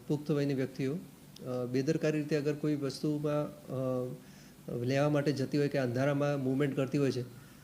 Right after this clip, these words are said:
ત્યારે સ્વરક્ષણ તરીકે આ સરીસૃપ, અ, જે તે વ્યક્તિને બાઇટ કરતા હોય છે અને ડંખ કરતા હોય છે, જેના કારણે તેમનું જીવન જોખમાતું હોય છે અને ઘણીવાર, અ, એમનો જીવ પણ જતો હોય છે.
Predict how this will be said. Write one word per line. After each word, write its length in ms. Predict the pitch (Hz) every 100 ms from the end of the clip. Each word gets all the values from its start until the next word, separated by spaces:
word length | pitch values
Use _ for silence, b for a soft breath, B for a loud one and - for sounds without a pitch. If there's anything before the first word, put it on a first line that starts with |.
| B
ત્યારે 260 | 147 143 165
સ્વરક્ષણ 640 | 156 156 180 170 - 170
તરીકે 540 | 165 160 151 156 156 160
આ 300 | - 147 147
સરીસૃપ, 480 | - 143 139 143 123 - - - -
અ, 220 | 135 131
જે 200 | 127 139
તે 160 | 139 147
વ્યક્તિને 520 | 139 - 143 151 196 -
બાઇટ 260 | 131 135 131
કરતા 220 | 131 131
હોય 180 | 123 120
છે 120 | 156
અને 540 | 208 - - 131 127 127
ડંખ 280 | 135 131
કરતા 300 | 135 123 117
હોય 120 | 123 120
છે, 140 | 196 - B B B B B -
જેના 300 | 123 135 160
કારણે 380 | 170 170 170 170
તેમનું 340 | 165 143 151 131
જીવન 260 | 135 143
જોખમાતું 440 | 123 120 139 135 139
હોય 100 | 123
છે 100 | 175
અને 240 | 180 147
ઘણીવાર, 520 | 123 127 147 151 151
અ, 440 | 123 - - 131 131
એમનો 180 | 135 143
જીવ 240 | 123 131
પણ 120 | 139
જતો 240 | 123 120 120
હોય 180 | 117
છે. 140 | 110